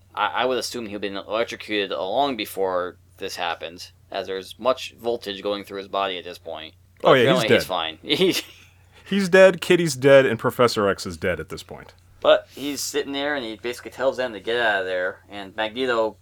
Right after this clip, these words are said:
Speaker 1: takes off at this point.
Speaker 2: He flies them all to Earth in a magnetic force field.
Speaker 1: No problems.
Speaker 2: So Nightcrawler tells Kitty that everybody must leave, and instead of spacesuits, the X-Men are now flown from Asteroid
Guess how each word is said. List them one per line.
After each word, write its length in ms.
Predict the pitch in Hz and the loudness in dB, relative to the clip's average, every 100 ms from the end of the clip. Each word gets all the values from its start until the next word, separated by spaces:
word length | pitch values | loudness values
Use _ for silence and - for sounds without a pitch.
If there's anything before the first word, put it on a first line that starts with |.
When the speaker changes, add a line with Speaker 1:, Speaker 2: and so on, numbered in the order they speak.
| _ | _
Speaker 1:
takes 220 | - 165 135 | -6 -4 -2
off 280 | 113 110 | 0 -2
at 80 | 107 | -6
this 120 | 101 | -14
point. 460 | - 95 92 92 190 _ | -14 -14 -12 -14 -18 _
Speaker 2:
He 140 | 214 | -4
flies 400 | 202 - 190 180 | -2 6 8 8
them 140 | 165 165 | 6 8
all 120 | 160 | 8
to 100 | 151 | 6
Earth 360 | - 123 123 - | 4 6 4 0
in 60 | |
a 60 | 117 | 2
magnetic 460 | 113 101 104 98 - | 2 4 2 0 -2
force 240 | 95 85 | -4 -4
field. 320 | - 87 87 - - | -4 -4 -4 -10 -10
Speaker 1:
No 100 | 107 | -8
problems. 540 | 107 78 71 - - - - | -6 -10 -12 -20 -20 -20 -4
Speaker 2:
So 160 | 117 | 2
Nightcrawler 520 | 117 127 - 127 123 | 4 4 4 4 4
tells 260 | - 110 104 | 2 -2 -2
Kitty 280 | - 139 135 | -2 -2 0
that 220 | 110 90 | -2 -2
everybody 420 | 110 113 110 107 | -4 -2 0 -2
must 240 | 98 92 - | -2 -6 -4
leave, 400 | 139 160 170 - _ _ | 0 0 0 -6 _ _
and 400 | 131 135 135 131 - - | -6 -2 -2 -4 -8 -8
instead 400 | 160 165 - 233 | -6 -4 -2 -2
of 140 | 247 | -2
spacesuits, 760 | - - 202 254 - 143 127 - | -8 -6 -4 -2 -2 -2 -4 -6
the 240 | - 147 | -8 -2
X-Men 400 | 180 - 196 190 | -2 -2 -2 0
are 80 | 160 | 0
now 320 | 123 131 175 | 2 0 0
flown 480 | 180 - 156 202 214 | -4 -2 0 2 2
from 180 | 190 170 | -2 -2
Asteroid 520 | 165 170 - 151 143 | 0 0 4 4 4